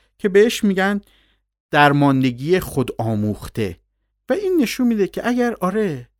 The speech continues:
اگر آدم‌ها مخصوصاً در دوران کودکیشون مشکلاتی وجود داشته و تونسته با این مشکلات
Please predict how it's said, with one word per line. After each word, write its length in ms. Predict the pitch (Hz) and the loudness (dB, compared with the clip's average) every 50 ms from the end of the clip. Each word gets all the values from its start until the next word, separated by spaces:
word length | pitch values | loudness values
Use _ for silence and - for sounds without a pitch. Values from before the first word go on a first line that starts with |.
| _ - | _ -10
اگر 180 | 208 - 262 | -6 -4 -4
آدم‌ها 480 | - - 165 160 156 147 139 151 196 214 | -2 -2 -2 -2 0 -2 -2 -2 -4 -2
مخصوصاً 480 | 208 208 208 202 - - 226 - 214 | -2 -2 -2 -4 -6 -10 -6 -6 -6
در 180 | 196 180 170 135 | -6 -4 -6 -8
دوران 460 | 123 - 139 127 127 135 151 175 196 | -8 -6 -6 -4 -4 -2 -4 -4 -6
کودکیشون 840 | 196 - - 131 123 120 110 104 - 156 151 - - 117 113 127 143 - _ _ _ _ _ _ _ _ _ _ | -8 -10 -12 -8 -6 -6 -6 -6 -8 -12 -14 -10 -10 -8 -8 -8 -10 -14 _ _ _ _ _ _ _ _ _ _
مشکلاتی 680 | - 160 175 160 - - - 185 175 202 220 - - 208 | -2 -2 0 0 -2 2 2 2 4 4 2 0 -2 -4
وجود 320 | 170 156 139 147 185 190 | -4 -4 -4 -4 -6 -2
داشته 360 | 180 160 139 135 - - 160 | 0 0 0 0 -2 -4 -2
و 80 | 160 175 | -2 -2
تونسته 500 | 170 - - 185 170 165 170 - - 226 | -4 -4 -6 -4 -2 -2 -4 0 -2 0
با 100 | 196 202 | 0 2
این 160 | 151 175 190 | 0 0 0
مشکلات 540 | 190 170 147 - - - 131 135 143 151 - | 0 -2 -2 -4 -4 -2 0 0 0 0 -2